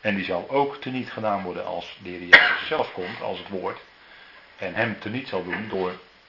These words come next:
zijn geest. Hè, door wat hij zegt zal hij bij wijze van spreken met één woord die wetteloze kunnen uitschakelen. Nou, en dat zal hij ook doen. Maar tot zolang zal God dat allemaal dragen.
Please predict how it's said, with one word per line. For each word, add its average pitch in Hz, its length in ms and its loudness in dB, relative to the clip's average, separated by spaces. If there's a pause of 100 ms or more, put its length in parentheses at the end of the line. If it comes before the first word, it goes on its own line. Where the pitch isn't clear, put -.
(280)
zijn 107 300 -2
geest. 123 380 -4
Hè, 98 240 -10
door 92 220 -4
wat 90 200 0
hij 113 260 0
zegt 113 220 -2 (360)
zal 92 260 -4
hij 90 260 -8 (120)
bij 92 100 -2
wijze 92 60 0
van 90 100 -4
spreken 90 260 -6
met 85 140 -10
één 131 260 2
woord 92 280 -2
die 98 100 -10
wetteloze 92 500 -4
kunnen 90 220 -10
uitschakelen. 107 540 -10 (760)
Nou, 95 180 -4
en 85 60 -12
dat 87 160 -8
zal 92 180 -2
hij 85 120 -6
ook 80 140 -12
doen. 95 160 -10 (1400)
Maar 98 380 8 (260)
tot 92 220 0
zolang 160 540 6 (160)
zal 87 280 -4
God 165 360 2 (120)
dat 98 180 -6
allemaal 123 380 -4
dragen. 151 520 -2